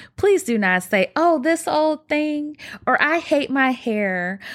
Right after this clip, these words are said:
or, "Oh no, I have a breakout on my face," or, "Oh my goodness, I need to do that," or, "I feel like crap."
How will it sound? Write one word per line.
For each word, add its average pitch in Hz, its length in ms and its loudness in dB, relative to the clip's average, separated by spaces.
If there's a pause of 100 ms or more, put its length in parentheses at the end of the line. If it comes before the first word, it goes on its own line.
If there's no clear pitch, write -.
(160)
or, 277 400 4
"Oh 294 280 2
no, 277 280 0
I 269 100 2
have 254 200 -2
a 233 60 -2
breakout 247 500 0
on 220 160 0
my 190 180 0
face," 180 540 -2
or, - 180 -4
"Oh 277 220 -2
my 247 180 -2
goodness, 240 560 -2 (280)
I 226 120 0
need 254 180 4
to 240 60 -4
do 226 160 0
that," 190 320 4
or, 170 120 2
"I 185 160 0
feel 269 280 0
like 233 240 0
crap." 196 540 -2